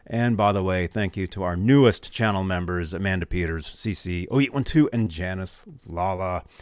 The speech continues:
Thank you for all your support, you guys. So, uh,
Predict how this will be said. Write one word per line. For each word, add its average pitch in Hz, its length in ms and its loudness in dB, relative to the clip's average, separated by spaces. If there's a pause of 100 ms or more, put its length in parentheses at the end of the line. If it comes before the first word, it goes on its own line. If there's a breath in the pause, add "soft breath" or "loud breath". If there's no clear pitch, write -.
(380 soft breath)
Thank 98 280 -6
you 85 80 -6
for 90 180 -8
all 87 180 -2
your 85 100 -4
support, 85 320 -8
you 82 80 -8
guys. 82 260 -6 (880 soft breath)
So, 82 400 -8
uh, 78 340 -8